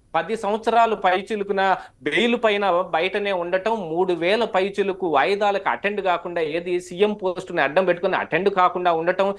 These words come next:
ఇవన్నీ చూసిన తర్వాత వీళ్ళల్లో ఎలాగా భయం కలుగుతుంది? దాంతో పాటుగా శ్రీలక్ష్మి లాంటి వాళ్ళని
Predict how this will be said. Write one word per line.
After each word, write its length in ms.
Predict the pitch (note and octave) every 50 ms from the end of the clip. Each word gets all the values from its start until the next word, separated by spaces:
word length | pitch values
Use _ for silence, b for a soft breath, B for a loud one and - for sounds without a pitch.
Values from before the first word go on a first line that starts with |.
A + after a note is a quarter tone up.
| B B -
ఇవన్నీ 360 | C#3 D3 D3+ E3 G3 A#3+ C4
చూసిన 440 | C4 C4 - A3 A#3+ A#3+ C#4+ C4+ A#3+
తర్వాత 680 | G#3 G3+ F3+ F3+ F#3 F#3+ F#3+ A3 F#3 F3 F3 F#3+ F#3 - _ _ _ D3+
వీళ్ళల్లో 560 | D3+ F3 F#3+ A3 A3 A3 G#3 F3 E3+ F#3 G3
ఎలాగా 680 | F3+ C#3+ D3 D3 F3 G#3 A3 A3 G#3 A3 F#3+ C#3+ - D3
భయం 220 | D#3 F#3 G#3 G#3+
కలుగుతుంది? 580 | F#3+ G3 G3 F#3 F#3 F3+ F#3 F3+ F3+ F3 F3+ F3+ F3+ F3+ - _ _ _ -
దాంతో 320 | - C#3 E3+ G3+ - G3+
పాటుగా 440 | F#3+ - F3+ E3 E3 E3+ E3 F3 F3
శ్రీలక్ష్మి 720 | E3+ - E3 F3+ G#3+ A3+ A3 G#3+ G#3+ - - - G#3+ G#3 G3+
లాంటి 340 | F3 D#3+ E3 F3+ F3+ F3+
వాళ్ళని 480 | F3 E3+ E3 E3 D#3+ D#3+ D#3+ E3 D#3